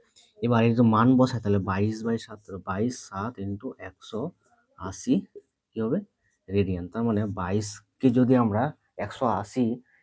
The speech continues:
into সাত দিয়ে ভাগ করি, তাহলে আমরা কি পাচ্ছি? এক ডিগ্রি, এক ডিগ্রি। তার মানে এক রেডিয়ান, আমরা কি বুঝলাম? যে এক রেডিয়ানের থেকে এক ডিগ্রিটা অনেক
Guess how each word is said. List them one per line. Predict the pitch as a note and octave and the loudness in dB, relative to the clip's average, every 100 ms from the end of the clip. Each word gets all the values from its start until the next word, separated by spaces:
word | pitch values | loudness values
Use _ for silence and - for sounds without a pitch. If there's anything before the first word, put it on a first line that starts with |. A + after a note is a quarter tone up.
| - | -6
into | G#2+ A#2 | -2 -2
সাত | A2+ - G#2+ | -4 -6 -6
দিয়ে | G2+ A#2+ G#2+ | 0 0 0
ভাগ | - - A#2 | -2 -2 0
করি, | A#2+ G#2+ | 2 2
তাহলে | - G#2 | 2 0
আমরা | G2+ G2+ | 0 -4
কি | G2+ | -6
পাচ্ছি? | A#2 - - F3+ - | -8 -8 -10 -16 -12
এক | F2 A2+ - _ _ _ _ _ _ G2+ | -8 -8 -10 _ _ _ _ _ _ -6
ডিগ্রি, | G2+ F#2 E2+ E2+ - - - | -2 -2 -4 -8 -10 -10 -6
এক | G2+ A2 | -2 -2
ডিগ্রি। | G2 G2 F#2+ | -2 -4 -4
তার | G#2+ B2 | -2 -2
মানে | A#2 A2+ E3+ _ _ _ - | 0 -2 -4 _ _ _ -4
এক | A2+ A#2+ | -2 0
রেডিয়ান, | A2+ A2+ A#2+ G2+ | 2 6 6 4
আমরা | F#2 G2 | 2 -2
কি | G2+ | -2
বুঝলাম? | A2+ G#2 A2+ D3 | -2 0 0 -2
যে | - - - - G2 A2+ | -4 -8 -10 -6 -2 0
এক | G2+ C3 - _ _ _ | 0 -4 -8 _ _ _
রেডিয়ানের | G2 G#2 A2+ A2 F#2 G#2 A#2+ | -2 2 4 2 0 -4 -6
থেকে | - A#2+ - F#2+ - _ _ _ _ - | -4 -4 -2 -6 -6 _ _ _ _ -4
এক | G2+ G#2 G2+ | 0 2 2
ডিগ্রিটা | G2 G2+ G#2 G#2+ | 2 2 2 0
অনেক | G#2 F#2 B2 | -2 -2 -6